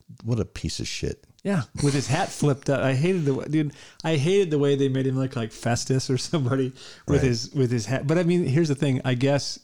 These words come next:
Speaker 2: Hackman is such a badass, he could totally rock that and nobody would be like, "Hey, you look like somebody from F Troop." <laughs>
Speaker 1: Right? Hey,
Speaker 2: I
Speaker 1: Larry
Speaker 2: mean,
Speaker 1: Storch.
Speaker 2: yeah, <laughs> so, I mean, I mean, honestly, it's like,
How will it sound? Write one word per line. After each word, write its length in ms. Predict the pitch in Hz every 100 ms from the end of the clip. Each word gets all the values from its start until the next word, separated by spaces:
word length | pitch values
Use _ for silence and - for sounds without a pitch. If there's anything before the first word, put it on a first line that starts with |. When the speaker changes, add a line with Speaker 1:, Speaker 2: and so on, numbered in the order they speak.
| _
Speaker 2:
Hackman 500 | - 139 143 - 135
is 80 | 127
such 200 | - 135
a 40 | 123
badass, 500 | 127 135 123 123 -
he 120 | 139
could 160 | 135
totally 320 | - 131 131 123
rock 380 | 123 127 139
that 260 | 135 117 -
and 140 | 131 123
nobody 340 | 127 127 127
would 80 | 120
be 120 | 127
like, 180 | 120 120
"Hey, 200 | 160 160
you 60 | 135
look 120 | 139
like 140 | 135
somebody 200 | - 147
from 140 | 131 127
F 200 | - -
Troop." 400 | - - 175 - -
<laughs> 40 | - - - - - - _ _ - - -
Speaker 1:
Right? 320 | 104 98 147 - _ _ - - -
Hey, 80 |
Speaker 2:
I 20 | 107
Speaker 1:
Larry 140 | 104
Speaker 2:
mean, 60 | 101
Speaker 1:
Storch. 460 | - 98 104 - -
Speaker 2:
yeah, 220 | 220 226
<laughs> 0 |
so, 340 | - - 240 -
I 80 | 202 -
mean, 260 | - 175 - 170 - 165
I 100 | 120
mean, 180 | 214 180
honestly, 560 | 185 262 - 147 139
it's 160 | 131 -
like, 300 | 170 139